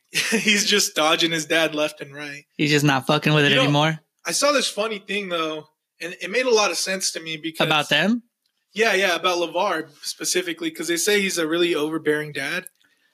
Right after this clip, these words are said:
Speaker 2: He's, yeah, there's overbearing, and there's whatever the fuck he's doing.
Speaker 1: They, they did a,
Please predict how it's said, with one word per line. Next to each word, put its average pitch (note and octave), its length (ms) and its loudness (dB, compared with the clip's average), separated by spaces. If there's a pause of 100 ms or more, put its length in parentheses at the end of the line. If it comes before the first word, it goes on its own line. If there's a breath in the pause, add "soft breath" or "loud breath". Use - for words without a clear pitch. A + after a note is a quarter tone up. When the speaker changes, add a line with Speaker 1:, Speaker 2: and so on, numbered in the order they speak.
(160)
Speaker 2:
He's, G3+ 260 2 (500)
yeah, C#3+ 220 4
there's F#3 200 4
overbearing, A#3 680 4
and G#3 160 6
there's F#3 220 2
whatever E3+ 320 2
the C#3+ 120 0
fuck E3 260 0
he's E3+ 200 0
doing. B2+ 400 -8 (220)
Speaker 1:
They, F#3 120 2
they G3 160 0
did A3+ 180 0
a, F3 360 0